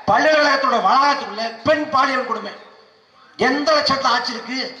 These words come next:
தமிழ்நாட்டுல சட்ட ஒழுங்குன்னு இருக்கா? சட்ட ஒழுங்குன்னு ஆட்சி மன தெரியல, நிர்வாகம் மன தெரியல, கேடு கட்ட ஆட்சி. இவங்க ரெண்டு, இருநூறு தொகுதியை வெற்றி பண்ணணுமா?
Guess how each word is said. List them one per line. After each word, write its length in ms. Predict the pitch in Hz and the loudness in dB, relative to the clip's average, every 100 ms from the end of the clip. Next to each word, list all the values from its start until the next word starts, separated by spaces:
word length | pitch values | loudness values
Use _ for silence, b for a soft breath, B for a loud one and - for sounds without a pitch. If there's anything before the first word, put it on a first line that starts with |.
| - - _ - | -20 -20 _ -2
தமிழ்நாட்டுல 540 | 202 277 302 294 294 | 2 4 2 2 0
சட்ட 300 | 226 220 214 311 | -2 -2 0 2
ஒழுங்குன்னு 360 | 294 277 247 202 | 2 2 0 -6
இருக்கா? 240 | - 226 240 - - - - - - _ | -4 -4 -4 -6 -16 -20 -20 -20 -20 _
சட்ட 280 | - 233 330 | -2 0 2
ஒழுங்குன்னு 420 | 311 294 233 196 - - - - _ _ _ _ _ _ _ - - | 2 0 -4 -10 -14 -18 -20 -20 _ _ _ _ _ _ _ -20 -6
ஆட்சி 480 | - 226 254 269 - 277 | 0 2 2 0 -4 -4
மன 200 | 240 240 | -4 -4
தெரியல, 240 | 214 262 | -2 -2
நிர்வாகம் 380 | 247 240 247 240 | -2 0 0 0
மன 120 | 214 | -4
தெரியல, 280 | 190 190 - - | -8 -12 -12 -12
கேடு 280 | - 247 269 | -2 2 2
கட்ட 300 | 254 247 233 | 0 -2 0
ஆட்சி. 240 | 190 - - - - - - - - _ _ - _ _ - - _ - _ _ - - - | 0 -2 -8 -12 -20 -20 -20 -20 -20 _ _ -20 _ _ -20 -20 _ -20 _ _ -20 -20 -10
இவங்க 300 | 262 277 294 277 - | -2 2 4 4 2
ரெண்டு, 380 | 185 233 254 | 2 2 2
இருநூறு 320 | 196 214 277 269 | 2 2 2 0
தொகுதியை 240 | 240 247 | -2 -4
வெற்றி 140 | 233 214 | -4 -4
பண்ணணுமா? 300 | 190 180 | -4 -4